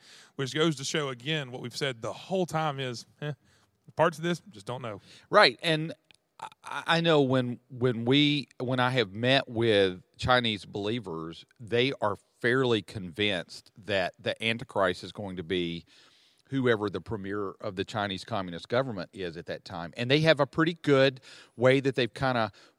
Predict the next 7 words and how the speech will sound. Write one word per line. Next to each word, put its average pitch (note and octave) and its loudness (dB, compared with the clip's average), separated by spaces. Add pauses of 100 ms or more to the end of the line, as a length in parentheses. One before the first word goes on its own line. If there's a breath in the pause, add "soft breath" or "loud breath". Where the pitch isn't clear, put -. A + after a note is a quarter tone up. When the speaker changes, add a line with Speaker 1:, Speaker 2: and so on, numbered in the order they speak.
Speaker 2:
formulated C3+ 4
that, G2+ 2 (220)
that G2+ -2
Rome C3 6 (120)
and G#2+ -6
China B2 0
were, G2+ 0